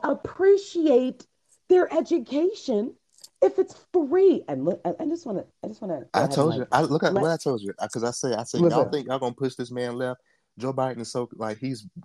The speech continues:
Speaker 2: very conservative, but y'all swear y'all was gonna push this man left." And meanwhile, he's still spitting in y'all faces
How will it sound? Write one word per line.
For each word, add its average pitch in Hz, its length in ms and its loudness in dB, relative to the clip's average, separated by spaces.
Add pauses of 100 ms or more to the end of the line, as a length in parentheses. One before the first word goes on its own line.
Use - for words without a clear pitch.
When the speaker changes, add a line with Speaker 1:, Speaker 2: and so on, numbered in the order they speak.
(120)
Speaker 2:
very 113 280 -4
conservative, 98 540 -4
but 87 140 -6
y'all 107 200 -2
swear 113 280 -4
y'all 95 100 -2
was 92 80 -4
gonna 90 140 -8
push 104 180 -6
this 104 160 -8
man 104 220 -4
left." 87 240 -4 (240)
And 98 160 -2
meanwhile, 101 320 0
he's 107 180 -6
still 117 340 0
spitting 95 300 -4
in 98 80 -4
y'all 95 200 0
faces 90 420 -6